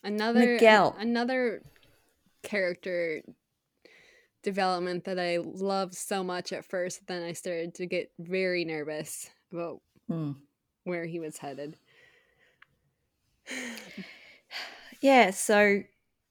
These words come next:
Speaker 2: starts off, you know, being the bullied, being able to fight back. That scene in the canteen, um, was amazing, where he
Speaker 1: Yes.
Speaker 2: gets,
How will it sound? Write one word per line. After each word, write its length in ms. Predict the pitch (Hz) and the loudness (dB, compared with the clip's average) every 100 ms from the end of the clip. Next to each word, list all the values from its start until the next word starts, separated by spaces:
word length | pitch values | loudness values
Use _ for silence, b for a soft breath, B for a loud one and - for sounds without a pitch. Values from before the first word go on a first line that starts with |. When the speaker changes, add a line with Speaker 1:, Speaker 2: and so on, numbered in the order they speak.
| - | -16
Speaker 2:
starts 520 | - - 226 208 - 220 | -8 0 6 4 4 0
off, 300 | 208 - - | 0 -2 -2
you 120 | 190 | -2
know, 60 | |
being 320 | 190 202 220 240 | 2 2 4 4
the 60 | |
bullied, 540 | 202 202 208 214 208 202 | 4 4 6 6 4 0
being 180 | 196 | 2
able 180 | 214 208 | 2 0
to 60 | 190 | -4
fight 340 | - 196 - | 0 0 4
back. 260 | 190 - - - | 2 2 -8 2
That 200 | 254 - | 2 4
scene 560 | - 247 208 165 170 - | 0 2 2 0 -4 -6
in 120 | 196 190 | 0 0
the 140 | 185 _ _ - | 0 _ _ -12
canteen, 840 | - 190 180 - 180 151 - - _ _ _ _ _ - | -2 -2 0 0 0 0 -6 -8 _ _ _ _ _ -6
um, 380 | 180 170 165 - | -4 -2 -4 -4
was 260 | 175 165 - | -6 -6 -6
amazing, 560 | - 165 170 180 151 - _ - | -2 0 0 0 -4 -8 _ -6
where 200 | 175 175 | -2 0
he 80 | |
Speaker 1:
Yes. 200 | 165 - - - _ - | -2 -8 -20 -20 _ 0
Speaker 2:
gets, 680 | - - - - - - | 0 0 -8 -8 -8 -12